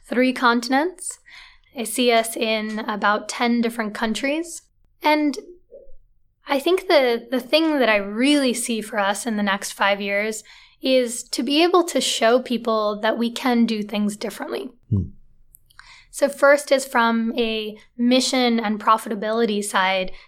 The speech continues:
Speaker 1: to be able to show banks and other institutions that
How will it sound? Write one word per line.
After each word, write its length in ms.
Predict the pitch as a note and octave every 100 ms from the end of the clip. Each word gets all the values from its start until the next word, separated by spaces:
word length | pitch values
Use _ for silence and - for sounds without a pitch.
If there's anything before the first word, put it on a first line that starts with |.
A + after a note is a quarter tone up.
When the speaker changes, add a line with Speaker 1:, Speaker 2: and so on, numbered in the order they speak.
| -
Speaker 1:
to 80 |
be 180 | A3+ B3+
able 260 | B3+ C4 C#4
to 140 | C#4
show 680 | B3+ - A#3+ B3 A#3+ A3+ A3 - _ _
banks 580 | A3+ G#3+ A3+ A3 - -
and 180 | G#3+ A3+
other 240 | A3 A#3
institutions 920 | A3+ G#3+ - A#3 B3+ B3+ B3 A3 G#3 G#3
that 400 | A3+ G#3+ G#3+